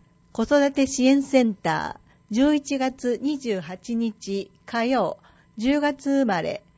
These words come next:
満一歳と満二歳。児童センター、仲良し、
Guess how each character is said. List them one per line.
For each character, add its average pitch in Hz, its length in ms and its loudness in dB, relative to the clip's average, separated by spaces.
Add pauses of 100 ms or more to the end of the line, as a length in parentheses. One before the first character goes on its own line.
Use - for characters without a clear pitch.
(220)
満 262 360 0
一 277 80 2
歳 202 400 -4
と - 300 -8 (100)
満 240 240 2
二 202 180 -2
歳。 165 400 -8 (800)
児 220 160 -2
童 294 240 4
セ 294 200 0
ン 220 120 -2
タ 165 360 -4
ー、 - 640 -20
仲 220 300 0
良 240 180 0
し、 - 380 -14